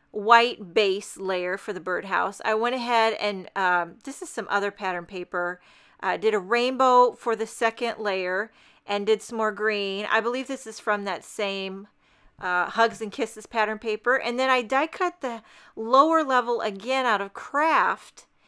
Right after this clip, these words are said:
and just cut out the door and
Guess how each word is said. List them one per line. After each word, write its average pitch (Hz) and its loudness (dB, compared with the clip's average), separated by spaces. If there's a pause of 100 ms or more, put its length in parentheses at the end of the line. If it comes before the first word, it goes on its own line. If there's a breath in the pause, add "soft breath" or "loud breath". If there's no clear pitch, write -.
(340 soft breath)
and 226 -2
just 233 -10
cut 302 4
out 302 4
the 220 -6
door 202 2 (580 soft breath)
and 202 0